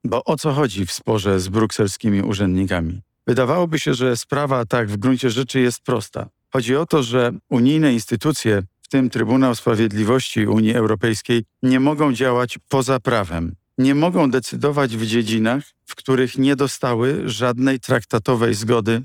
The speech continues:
od wszystkich krajów Unii. Pozwólcie, że dam obrazowy przykład.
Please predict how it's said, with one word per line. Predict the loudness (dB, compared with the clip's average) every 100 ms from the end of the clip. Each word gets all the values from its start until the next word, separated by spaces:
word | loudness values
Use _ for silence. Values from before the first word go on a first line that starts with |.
| _ _
od | -4 -4
wszystkich | -6 -4 -6 -6 -6 -4
krajów | -4 -2 -2 -6 -10 -4
Unii. | -2 -2 -6 -18 _
Pozwólcie, | -2 0 0 0 -2
że | -2
dam | 0 0 0 -4 _
obrazowy | 0 0 2 0 -2
przykład. | -2 -2 -4 -6